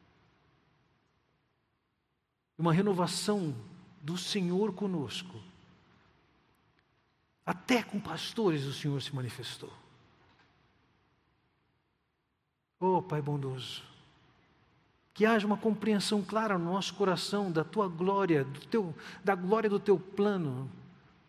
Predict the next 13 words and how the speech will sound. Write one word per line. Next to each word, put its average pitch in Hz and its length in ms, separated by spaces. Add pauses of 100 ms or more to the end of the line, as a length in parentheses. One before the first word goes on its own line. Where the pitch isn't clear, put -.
(120)
do 240 80
privilégio 220 800
de 185 140
pessoas 220 500
simples 262 680
como 214 240
aqueles 220 280
pastores, - 880 (420)
como 233 160
José, 196 500
Maria, 190 540
como 220 240
nós, 170 560